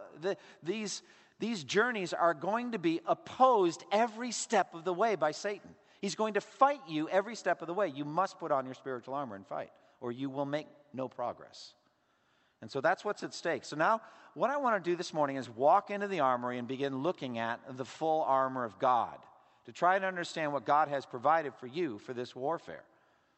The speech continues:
And this, praise God, is not a museum of military artifacts. One thing that was common with all of the weapon systems and all of the depictions I saw in that museum is that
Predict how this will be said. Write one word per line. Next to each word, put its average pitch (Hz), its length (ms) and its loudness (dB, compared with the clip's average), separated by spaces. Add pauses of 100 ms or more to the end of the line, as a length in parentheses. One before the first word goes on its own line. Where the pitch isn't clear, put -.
(1300)
And 147 180 -2
this, 226 580 2
praise 156 300 -2
God, 160 460 6
is 139 200 -6
not 185 400 4
a 147 140 0
museum 170 840 0
of 147 320 4
military 160 640 0
artifacts. 151 920 0 (1200)
One 202 240 0
thing 220 200 0
that 180 140 4
was 147 180 -6
common 175 800 4
with 143 200 -2
all 202 340 8
of 202 100 0
the 190 60 2
weapon 185 320 2
systems 180 500 -4
and 139 80 -2
all 170 200 6
of 175 60 -4
the 185 80 -2
depictions 160 500 -4
I 147 60 2
saw 156 260 4
in 143 60 0
that 143 120 -2
museum 143 380 -6
is 123 100 -4
that 143 140 -6